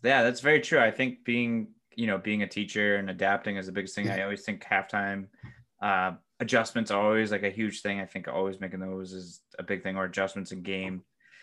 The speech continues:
Speaker 1: You know, what kind of playing style did you, did you like the, like, that you brought over to Pilgrim, or, you know, that fits your mold of kids?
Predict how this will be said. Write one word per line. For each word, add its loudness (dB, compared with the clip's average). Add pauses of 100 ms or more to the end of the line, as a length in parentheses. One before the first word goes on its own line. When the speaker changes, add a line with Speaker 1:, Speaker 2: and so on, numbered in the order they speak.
(120)
Speaker 1:
You 6
know, 8
what 4
kind 6
of 2
playing 6
style 6
did 0
you, -6
did 0
you 6
like 6
the, -6
like, 0
that 4
you 2
brought 6
over 4
to -2
Pilgrim, 0
or, -2 (280)
you -4
know, 0
that -4
fits -4
your 2
mold -4
of -10
kids? -2